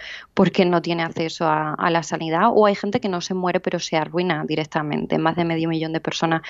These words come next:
al año, eh, se declaran en bancarrota por no poder pagar las facturas médicas. Ahora, eh, todo sigue igual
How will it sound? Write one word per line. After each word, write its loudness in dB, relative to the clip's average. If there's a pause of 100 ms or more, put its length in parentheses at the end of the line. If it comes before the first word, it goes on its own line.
(300)
al 4
año, 0
eh, 2
se 0
declaran 2
en -2
bancarrota 2
por -2
no -4
poder 0 (360)
pagar 4
las -4
facturas 0
médicas. -4 (260)
Ahora, 6
eh, -2 (120)
todo 0
sigue -2
igual 2